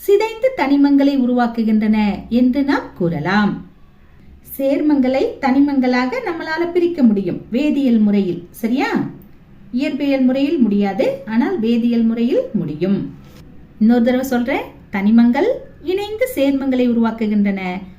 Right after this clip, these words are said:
சேர்மங்கள் சிதைந்து தனிமங்களை உருவாக்குகின்றன. இப்படி எழுதிக்கலாம். அடுத்தது நான்கு, அணுக்கள் ஒரு தனிமத்தின் அடிப்படை துகள் என்று கூறியிருக்கிறார்கள். ஒரு சேர்மத்தின் அடிப்படை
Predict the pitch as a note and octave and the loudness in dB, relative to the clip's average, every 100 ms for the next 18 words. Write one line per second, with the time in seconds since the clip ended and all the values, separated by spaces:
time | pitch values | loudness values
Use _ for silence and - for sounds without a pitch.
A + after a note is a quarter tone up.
0 | - - A4+ A4+ E4+ G#3+ G3+ G3+ G3 A3 | -20 -6 -2 0 2 2 2 2 0 -2
1 | - - - - - F#4+ G4 G4 C5+ C5 | -8 -20 -20 -8 0 0 0 -2 -2 2
2 | A#3 A#3 A#3 B3+ D4 E3+ E3 C#3+ C#3+ D3 | 4 6 4 2 -2 -4 -6 -8 -10 -8
3 | C#3+ D3 F3 F3+ E3 - - F#3 F#3+ G3+ | -6 -6 -4 -6 -8 -12 -10 -6 -4 -2
4 | G#3 G#3 B3+ - - - - - - - | -2 -2 -2 -4 -12 -20 -20 -20 -20 -20
5 | - - A#3+ F4 C4 A3 - G4+ G4+ G#4 | -20 -6 0 0 0 0 0 0 -2 0
6 | C4 F3+ - - C#4 G#4 - - F#3+ E3 | 0 -2 -4 -6 -4 -4 -6 -4 -2 -4
7 | - - C4+ G#4 G#4 B3 C4 C4+ C#4 - | -10 -8 -4 -2 0 0 2 2 0 0
8 | G#4+ - G3+ C#4 D4+ C#4 C4 - B3 A#3 | -2 -2 -2 -2 -2 -2 -2 -2 0 2
9 | A#3 G#3+ G#3+ A#3+ A#4+ - F3+ E3 D3 C#3+ | 2 4 4 4 2 0 -2 -2 -6 -10
10 | F3 D3+ C#3+ F#3 B3 D4 - - - - | -12 -12 -6 0 0 0 -6 -18 -20 -20
11 | - - - F4+ A4+ - E4 D4+ G#4+ B4 | -20 -20 -6 -2 -2 -2 -2 -2 -2 -4
12 | A#4+ G#4+ G4+ F4 E4+ F4 | -6 -6 -4 -2 -2 -2